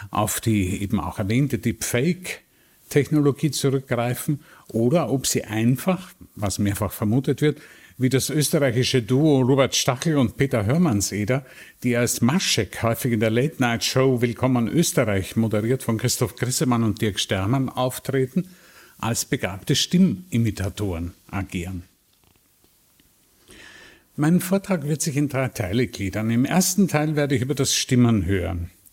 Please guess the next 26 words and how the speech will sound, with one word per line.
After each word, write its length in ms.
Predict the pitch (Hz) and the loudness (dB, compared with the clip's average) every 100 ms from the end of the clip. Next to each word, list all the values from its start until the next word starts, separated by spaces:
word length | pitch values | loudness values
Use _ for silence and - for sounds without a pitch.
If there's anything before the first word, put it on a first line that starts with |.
| _ _ _ _ - | _ _ _ _ -4
jenseits 540 | 113 117 107 123 - | 0 0 0 -2 -2
der 140 | - 127 | -2 2
immer 160 | 151 | 4
noch 160 | 127 120 | 4 2
verbreiteten 680 | - - 123 139 147 131 120 | -2 -2 -2 -2 -2 0 2
Pathologisierung 840 | 123 131 123 110 104 143 170 151 | 2 2 0 0 -2 -2 0 0
als 200 | 107 - | 0 -2
Symptom 460 | 120 107 - 135 147 | 0 0 0 0 2
von 180 | 131 107 | 0 0
Psychosen 720 | - 107 123 139 156 151 127 | -2 0 2 2 0 0 0
und 240 | 95 - | 0 -2
paranoider 540 | 107 107 107 123 143 | -4 -2 0 2 2
Schizophrenie 920 | 123 - 127 - 110 123 113 113 156 | -2 -2 -2 0 -2 0 2 2 2
sprechen, 560 | 180 - 170 165 - 190 - _ _ _ _ _ _ _ - | 0 -2 -2 -2 -2 -4 -4 _ _ _ _ _ _ _ -2
unter 240 | 131 127 | 0 0
Bezug 320 | 131 - 180 - | 0 0 2 2
auf 100 | 127 | 4
neuere 480 | 117 147 170 165 | 4 6 6 6
Forschungen 720 | 147 156 160 - 160 160 151 | 4 2 2 2 2 4 4
zur 140 | - 120 | 2 -2
Geschichte 460 | 110 - 147 - | -2 -2 -2 0
und 140 | 113 95 | -2 0
Wissenschaft 580 | 127 - 127 160 - 151 | 0 0 0 -2 -2 -2
der 60 | |
inneren 420 | 123 147 151 151 | 0 2 2 2
Stimmen, 500 | 139 - 156 160 170 | -2 -2 -2 0 -2